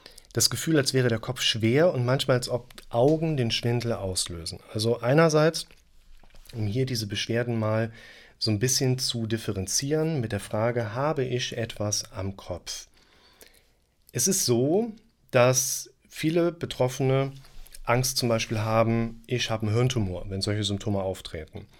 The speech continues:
Ein Hirntumor macht im Grunde genommen in Frühform in der Regel keine Kopfschmerzen,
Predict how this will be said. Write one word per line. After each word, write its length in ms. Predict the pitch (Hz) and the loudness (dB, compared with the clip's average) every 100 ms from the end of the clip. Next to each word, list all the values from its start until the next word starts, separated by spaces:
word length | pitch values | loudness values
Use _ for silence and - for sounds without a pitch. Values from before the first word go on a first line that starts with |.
| - - - - | -20 -20 -20 -10
Ein 180 | - 110 | -2 0
Hirntumor 720 | 104 156 160 139 131 131 131 131 | 2 0 0 0 4 4 2 -2
macht 540 | 104 107 120 - - - - _ _ _ _ - - _ - | -2 0 -2 -6 -12 -12 -18 _ _ _ _ -20 -20 _ -12
im 140 | 123 110 | -4 4
Grunde 240 | 156 185 | 6 6
genommen 340 | 135 131 131 | 6 6 6
in 140 | 131 113 | 4 -2
Frühform 560 | - 135 135 127 123 | -2 -2 2 2 2
in 80 | 123 | 2
der 120 | 110 | 0
Regel 200 | 110 120 | 2 0
keine 200 | 110 107 | 0 -4
Kopfschmerzen, 600 | 104 92 - 87 82 - | -4 -8 -12 -12 -12 -14